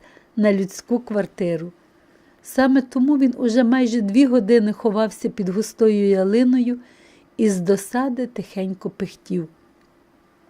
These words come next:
"Ну от, навіть пообідати не можу через цього хлопчиська", бурчав він. "Що за нещасливий день?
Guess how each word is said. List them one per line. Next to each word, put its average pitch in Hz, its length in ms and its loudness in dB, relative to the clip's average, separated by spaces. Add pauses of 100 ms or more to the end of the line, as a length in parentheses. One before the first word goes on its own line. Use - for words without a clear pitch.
(2000)
"Ну 277 360 12
от, 226 140 4 (500)
навіть 269 440 2
пообідати 226 760 4
не 214 120 2
можу 208 380 0
через 220 300 -2
цього 220 280 4
хлопчиська", 214 800 -4 (480)
бурчав 185 600 -6
він. 202 220 -4 (1200)
"Що - 480 -2
за 285 140 4
нещасливий 294 800 0
день? 233 360 0